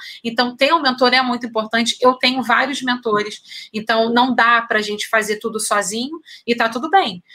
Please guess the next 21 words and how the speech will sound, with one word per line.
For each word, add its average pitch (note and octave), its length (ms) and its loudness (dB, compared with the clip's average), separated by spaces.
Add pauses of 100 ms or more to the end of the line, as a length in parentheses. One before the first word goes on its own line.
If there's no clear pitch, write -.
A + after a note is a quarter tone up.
(120)
A G#3+ 100 2
gente A#3 260 0
não C#4 140 2
sabe A#3 420 0
de G#3+ 160 -10
tudo, C4+ 260 -4
de A3+ 120 -10
todos A3 260 0
os A3 140 -4
conhecimentos A3 760 -4
e B3+ 80 -8
tá A3+ 120 0
tudo A#3 220 -8
bem. B3+ 300 -4 (280)
Então, G#3 200 0
a A3 80 4
gente D4+ 300 -2
precisa C4 380 0
de A#3 120 -2
mentores, A#3 580 0
sim. A3+ 240 -4